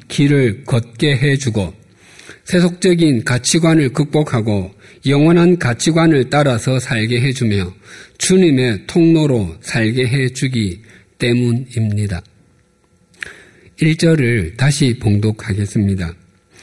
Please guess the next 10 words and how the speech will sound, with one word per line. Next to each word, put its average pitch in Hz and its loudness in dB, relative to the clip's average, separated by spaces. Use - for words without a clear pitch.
무리가 160 4
몰려와서 104 0
하나님의 127 2
말씀을 127 0
들을 117 0
때 95 -6
예수는 143 2
게네사렛 131 -2
호숫가에 110 -4
서서 95 -6